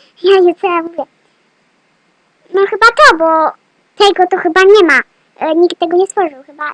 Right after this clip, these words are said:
to. No, zgadza. Jak zdobyć oznaczenie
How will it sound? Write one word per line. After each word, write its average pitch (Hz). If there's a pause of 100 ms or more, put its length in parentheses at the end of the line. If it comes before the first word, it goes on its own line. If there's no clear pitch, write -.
(180)
to. 349 (1120)
No, 294 (260)
zgadza. 254 (460)
Jak 427
zdobyć 403
oznaczenie 370